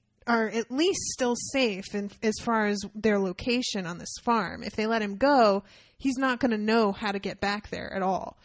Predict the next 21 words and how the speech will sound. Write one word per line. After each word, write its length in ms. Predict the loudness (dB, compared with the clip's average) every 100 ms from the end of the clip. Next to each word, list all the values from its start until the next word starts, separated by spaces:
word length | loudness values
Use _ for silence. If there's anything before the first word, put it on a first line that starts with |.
| -20 -12
So 140 | -2
that's 280 | 2 2 0
cool. 400 | -6 -2 0 0
I'm 120 | -2 -2
glad 260 | -2 -2
of 100 | -2
that, 360 | -2 -2 -2 -4 0
but 240 | 0 0 -10 _ _ _ _ _ -20 -10
I'm 140 | -4 -2
just 220 | -2 -2
not 240 | -2 -2
sure 200 | -4 -4
how 200 | -6 -6
I 80 | -8
feel 340 | -8 -2 0 0
overall 560 | -2 -2 0 2 0
about 220 | 0 -6
this 160 | -6 -8
whole 160 | -6 -6
situation. 840 | -8 -8 -6 -6 -6 -8 -12 -16 _ -20 -20 -20 -20 -14 -2
Um, 500 | 0 0 -2 -10